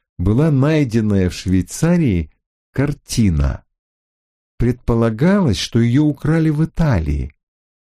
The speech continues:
Однако, когда Вульф наконец-то достал из ящика ножницы,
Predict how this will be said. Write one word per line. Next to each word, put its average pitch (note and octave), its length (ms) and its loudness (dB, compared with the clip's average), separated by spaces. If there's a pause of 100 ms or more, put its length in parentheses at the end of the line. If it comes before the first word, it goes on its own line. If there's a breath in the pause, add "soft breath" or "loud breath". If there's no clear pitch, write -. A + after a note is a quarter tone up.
(180)
Однако, G#2 640 0
когда G2+ 420 -2
Вульф A2+ 380 0
наконец-то A#2 640 -2
достал A2 540 0
из F#2+ 140 0
ящика G#2 600 0
ножницы, B2+ 920 -2